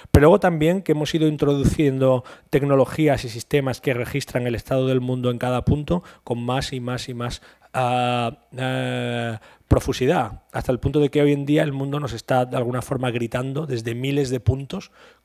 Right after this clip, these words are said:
cómo se comporta en este momento. Y por eso podemos ver imágenes como esta,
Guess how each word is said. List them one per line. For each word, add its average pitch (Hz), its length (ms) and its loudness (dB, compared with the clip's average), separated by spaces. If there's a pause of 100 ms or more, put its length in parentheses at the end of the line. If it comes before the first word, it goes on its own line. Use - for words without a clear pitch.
cómo 139 220 0
se 131 100 -8
comporta 127 320 0
en 123 60 -4
este 113 160 -6
momento. 107 420 -6
Y 107 40 -8
por - 140 -2
eso 127 120 -2
podemos 123 220 0
ver 127 120 0
imágenes 120 380 -4
como 120 280 0
esta, - 320 -2